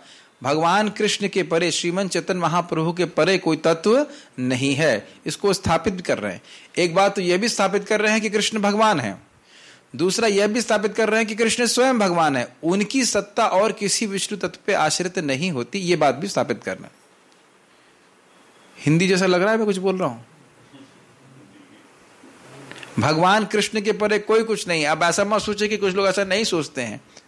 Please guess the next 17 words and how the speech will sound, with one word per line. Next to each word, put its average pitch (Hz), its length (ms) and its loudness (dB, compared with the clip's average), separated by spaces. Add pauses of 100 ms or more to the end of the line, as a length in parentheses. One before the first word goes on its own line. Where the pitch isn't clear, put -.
हम 147 140 -2
लोग 170 140 2
एक 147 280 -4
ब्रह्मचारी 143 440 0
के 160 100 0
घर 139 160 -2
में 147 160 0
गए 160 180 2
थे, 139 180 -2 (560)
प्रभु 127 140 0
जी 143 100 0
के 131 60 -6
घर 135 160 0
में 135 60 2
हमारे 131 180 0
मित्र 147 280 -4
हैं, 120 220 -4